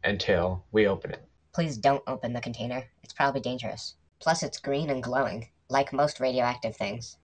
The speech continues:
Speaker 2: That meaning that you probably shouldn't open it.
Speaker 1: Could you repeat that last part? I couldn't hear you over the sound of this container opening.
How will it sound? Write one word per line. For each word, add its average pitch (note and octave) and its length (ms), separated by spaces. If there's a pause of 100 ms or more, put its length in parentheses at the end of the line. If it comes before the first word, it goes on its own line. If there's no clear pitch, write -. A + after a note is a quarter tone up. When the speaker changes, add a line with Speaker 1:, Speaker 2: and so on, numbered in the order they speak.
Speaker 2:
That C3+ 260
meaning C#3 460
that A#2+ 140
you A#2+ 60
probably C#3 280
shouldn't C3 280
open C#3 200
it. - 160
Speaker 1:
Could B2 160
you C#3+ 80
repeat C#3 240
that C3 200
last A2+ 280
part? A#2+ 260 (100)
I G#2+ 100
couldn't A#2 200
hear A#2 200
you G#2 180
over G#2 120
the G2+ 120
sound G#2 320
of F#2 80
this G2+ 160
container G2+ 520
opening. F2+ 440